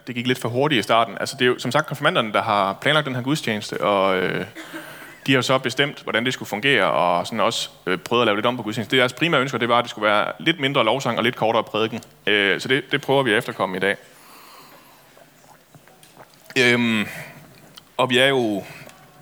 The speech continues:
Og så har jeg så, øh, sammen med, øh, Liv og Sara og Lasse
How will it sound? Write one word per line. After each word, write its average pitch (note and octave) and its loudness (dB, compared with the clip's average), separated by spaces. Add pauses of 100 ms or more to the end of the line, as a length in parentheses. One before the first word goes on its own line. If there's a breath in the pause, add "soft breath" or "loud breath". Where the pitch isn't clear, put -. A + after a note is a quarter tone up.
(160)
Og C3 0
så D3+ 2
har C#3+ 4
jeg A2+ 4
så, C#3 4 (200)
øh, A2 2
sammen A2+ 0
med, F#2 2
øh, F2 2 (400 loud breath)
Liv C3+ 2
og - -4
Sara A2+ 4
og F2 0
Lasse D3 0